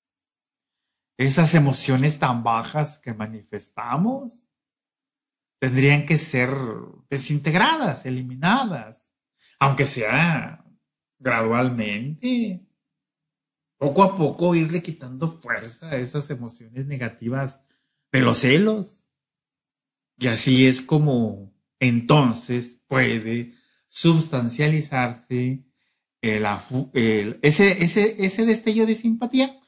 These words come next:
en la fuerza del cariño. Claro que si la pareja sigue trabajando en esos elementos psicológicos indeseables, gradualmente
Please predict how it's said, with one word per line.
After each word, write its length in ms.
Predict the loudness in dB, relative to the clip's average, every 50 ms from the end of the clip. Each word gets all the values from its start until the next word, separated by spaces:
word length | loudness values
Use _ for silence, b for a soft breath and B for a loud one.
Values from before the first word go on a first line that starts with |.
| _ _ _ _ _
en 240 | -4 -2 -2 -2 -4
la 160 | -6 -10 -12
fuerza 720 | -10 -8 -4 -2 0 2 2 0 0 -2 -6 -6 -8 -6 -4
del 220 | -2 -2 -4 -4
cariño. 520 | -4 -4 0 0 2 2 0 -2 -6 -10 -14 _ _ _ _ _ _ _ _ _ _ _ _ _ _ _ _ _ _ _ _ _ _ _ _ _ _ _
Claro 480 | 2 4 4 6 6 4 0 -4 -8 -14 _ _ _ _ _ _ _ _ _ _ _ -2
que 80 | -2 -2
si 300 | 0 2 4 4 6 6
la 160 | 4 2 2
pareja 760 | 2 4 4 4 2 2 -2 -4 -2 -2 -2 -4 -4 -8 -14
sigue 300 | -12 -8 -4 -2 -2 -2
trabajando 1040 | -2 -2 -4 -2 -2 -2 -2 0 2 2 2 2 0 -2 -2 -2 -2 -2 -4 -8 -12 _ _ _ _ _ _ _ _ _ _ -4
en 180 | 0 2 4 4
esos 320 | 4 2 2 -2 -4 -2
elementos 520 | -2 -2 0 2 2 2 2 2 -2 -6 -4
psicológicos 840 | -6 -8 -6 -4 -2 -2 -2 -2 -2 -4 -6 -6 -8 -10 -12 -12 -14
indeseables, 1300 | -18 -18 -18 -20 -10 -4 0 2 4 4 4 4 2 0 -2 -2 -2 -4 -6 -8 -10 -14 _ _ _ _ _ _ _ _ _ _ _ _ _
gradualmente 1160 | -2 -2 0 0 2 4 4 6 6 6 6 4 4 2 0 -2 -4 -4 -4 -4 -6 -10 _